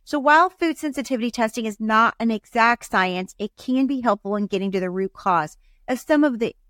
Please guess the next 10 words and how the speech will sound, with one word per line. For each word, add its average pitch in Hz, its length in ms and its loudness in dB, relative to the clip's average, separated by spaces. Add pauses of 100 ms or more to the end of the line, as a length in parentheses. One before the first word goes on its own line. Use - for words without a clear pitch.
(140)
issues 226 420 -2
associated 185 680 -4
with 170 160 -6
P - 140 -8
C 160 220 -8
O 131 60 -4
S. - 480 -12 (580)
So 349 140 -2
let's 415 300 0
talk 539 120 -4